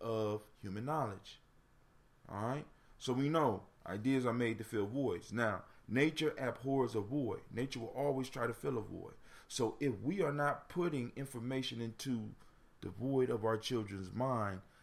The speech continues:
nature and the enemy will find something to put in it. Family, we have to give our children missions, right?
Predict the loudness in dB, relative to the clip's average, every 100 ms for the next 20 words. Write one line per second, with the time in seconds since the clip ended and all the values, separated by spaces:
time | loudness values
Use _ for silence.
0 | -20 -6 0 2 2 2 2 2 0 0
1 | 0 0 0 0 2 2 2 0 0 -2
2 | -2 2 4 4 2 0 -2 -2 -2 -4
3 | -2 -4 -4 4 4 4 0 4 8 8
4 | 6 0 -20 -20 -20 -20 -20 -20 -20 -20
5 | -20 -20 -20 -20 -20 -20 -20 -20 -20 -20
6 | -20 -20 -20 -20 -4 0 2 2 -2 -8
7 | -20 -18 2 2 2 0 0 0 -2 0
8 | 2 2 2 0 0 0 -2 0 0 -4
9 | -8 -16 -18 -20 -20 -20 -20 -20 -20 -20
10 | -8 2 2